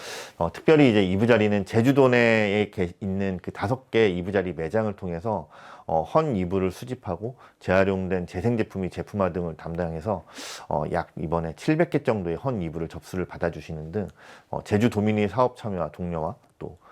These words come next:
헌 이불의 재활용을 형-, 그러니까 향상이라는 어떤, 어, 일단 시너지가 극대화됐던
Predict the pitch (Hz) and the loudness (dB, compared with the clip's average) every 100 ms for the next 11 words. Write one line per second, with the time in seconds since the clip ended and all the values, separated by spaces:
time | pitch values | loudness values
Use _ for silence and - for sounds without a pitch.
0 | _ - 147 143 - _ 92 87 92 95 | _ 0 0 0 -8 _ -4 -2 -2 -2
1 | - 92 98 92 90 123 127 - _ - | 2 4 4 2 -2 -6 -8 -10 _ -12
2 | 85 - 143 147 139 95 82 90 87 - | -8 -4 0 0 0 0 -2 -2 -6 -8
3 | 80 82 - - - _ _ - - - | -10 -10 -16 -18 -18 _ _ -6 -6 -6
4 | - - - - - - - - 71 - | -8 -10 -14 -18 -20 -20 -20 -10 -8 2
5 | 175 175 123 78 73 - - - 117 82 | 6 6 6 2 -2 -8 -2 4 6 4
6 | - 85 82 85 | -2 -4 -4 -8